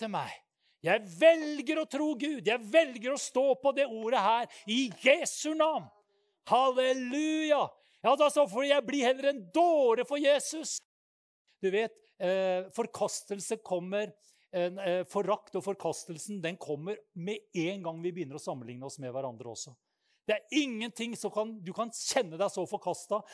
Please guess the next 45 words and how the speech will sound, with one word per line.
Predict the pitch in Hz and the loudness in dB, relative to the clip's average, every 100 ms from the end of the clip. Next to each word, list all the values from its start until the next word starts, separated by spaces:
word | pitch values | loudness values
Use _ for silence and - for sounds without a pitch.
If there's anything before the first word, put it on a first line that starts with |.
| - - | -20 -2
det | 156 | -2
er | |
når | 170 175 | -2 -6
du | |
begynner | 180 190 151 185 | -4 -6 -2 -2
å, | 190 - _ | -4 -10 _
å, | 180 175 | -4 -2
å, | 175 175 180 170 | 0 -2 -2 -2
å | 185 202 | -4 -6
sammenligne | 190 - 196 131 123 135 143 | -10 -4 -4 -4 -10 -12 -8
deg | 151 160 170 | -4 -4 -6
med | 135 135 143 | -6 -6 -4
de | 175 | -6
andre. | 175 127 107 143 139 _ _ _ _ _ _ - | -6 -8 -10 -10 -10 _ _ _ _ _ _ -12
I | 175 | -8
det | 139 127 | -6 -8
momentet | 143 180 147 117 104 127 180 - _ 147 | -6 -8 -8 -10 -12 -14 -14 -16 _ -10
du | |
møter | 165 175 147 110 _ 143 151 | -8 -6 -8 -8 _ -10 -8
en | 160 | -10
mann | 160 127 117 127 156 | -10 -10 -10 -12 -10
eller | 147 156 | -10 -10
kvinne | 156 170 131 156 202 _ _ _ _ | -10 -10 -10 -16 -20 _ _ _ _
som | - 160 | -14 -12
har | 127 123 156 - | -8 -6 -6 -8
veldig | 143 147 151 185 113 107 143 | -16 -18 -10 -10 -10 -14 -14
mye | 165 123 | -12 -12
av | 120 | -10
det | 156 | -12
samme | - 165 110 | -10 -10 -12
på | 113 175 | -16 -16
sitt | - 143 131 139 | -14 -14 -14 -18
liv | 127 143 | -18 -18
som | 147 151 | -16 -14
det | 123 127 | -12 -12
du | 135 | -10
har, | 135 170 - _ _ _ _ | -8 -8 -12 _ _ _ _
og | 143 | -8
som | 175 151 | -4 -4
er | 131 | -4
på | 175 | -6
noe | 175 139 | -4 -4
av | |
den | 156 | -4
samme | 180 - - 170 113 135 | -8 -10 -6 -8 -6 -10